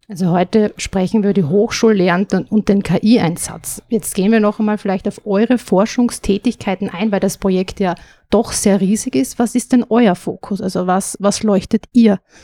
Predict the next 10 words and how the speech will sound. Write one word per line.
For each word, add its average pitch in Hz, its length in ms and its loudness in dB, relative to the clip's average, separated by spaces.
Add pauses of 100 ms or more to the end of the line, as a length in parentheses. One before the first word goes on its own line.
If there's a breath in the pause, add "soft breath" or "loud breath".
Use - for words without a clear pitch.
(380 soft breath)
Oder, - 240 -8
also 190 320 -2
was 202 140 0
schaut 202 240 -2
ihr 240 160 2
euch 170 120 -6
da 185 100 -8
denn 185 140 -8
genau 180 260 -8
an? 220 240 -10